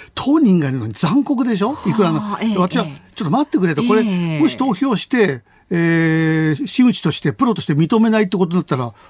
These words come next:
Speaker 1: 私この団体、立川流にいられなくなっちゃうよ。
Speaker 2: ええ。
Speaker 1: 弟子引き連れて出てくことになるよと。えー、吉村それが過半数いかずに、一人でも二人でも、えー、あの、「こいつはプロじゃない」っていう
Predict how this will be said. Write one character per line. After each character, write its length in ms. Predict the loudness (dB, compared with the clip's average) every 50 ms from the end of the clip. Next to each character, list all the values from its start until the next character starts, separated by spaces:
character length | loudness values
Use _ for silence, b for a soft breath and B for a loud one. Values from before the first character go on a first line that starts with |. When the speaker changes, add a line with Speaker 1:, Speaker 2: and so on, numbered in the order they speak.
| b
Speaker 1:
私 220 | -6 -6 -4 -4 -6
こ 140 | -2 -2
の 80 | -2 0
団 260 | 0 0 0 0 0
体、 200 | -2 -2 -4 -4
立 200 | -4 -4 -6 -4
川 140 | -4 -4 -2
流 80 | -2 -2
に 80 | 0
い 40 | 2
ら 120 | 2 4
れ 60 | 4 4
な 120 | 2 2
く 60 | 2
な 80 | 0 -2
っ 60 | -2
ち 100 | _ -6
ゃ 40 | -4
う 40 | -4
よ。 60 | -4 -6
Speaker 2:
え 80 | -6
え。 360 | -6 -6 -6 -8 -8 -10 -4 0
Speaker 1:
弟 100 | 0 0
子 100 | 2 0 -2
引 60 | -2
き 160 | -2 -8 -6 -6 -4
連 100 | -4 -4
れ 0 |
て 220 | -2 -2 -4 -4 b b b b b 0
出 160 | 2 2 2
て 60 | 2
く 80 | -2 -2
こ 100 | -6 -6
と 140 | -4 -4
に 40 | -4
な 100 | -4 -4
る 60 | -6
よ 140 | -8 -8 -10
と。 220 | -10 -12 -14 -14 -14 B B B B B B B _
え 40 | -2
ー、 380 | -2 0 0 0 0 0 0
吉 180 | 0 2 2 2
村 140 | 2 2 0
そ 80 | 0
れ 100 | -2 -2 0
が 140 | 0 -2 -2
過 120 | -2 0
半 160 | 0 0 0
数 140 | 0 0 -2
い 60 | 0
か 120 | 0 -2 -2
ず 100 | 0 -2
に、 100 | -2 -4 B B B B
一 200 | B -2 0 0
人 80 | 0 0
で 80 | 0 -2
も 80 | -2
二 180 | -2 -2 -2 -4
人 100 | -2 -2
で 60 | -2
も、 220 | -2 -2 -2 -4 b b b b -6
え 100 | -4 -4
ー、 100 | -2 -2
あ 60 | -2
の、 140 | -2 -4 -2
「こ 120 | 0 -2
い 40 | -2
つ 100 | 0 0
は 180 | 2 2 2 0
プ 200 | -4 _ -2 -2
ロ 100 | -2 0
じ 60 | -2
ゃ 40 | -2
な 120 | -2 -2
い」 20 | -2
っ 0 |
て 140 | -4 -4 -2
い 80 | 0 2
う 220 | 2 0 0 -4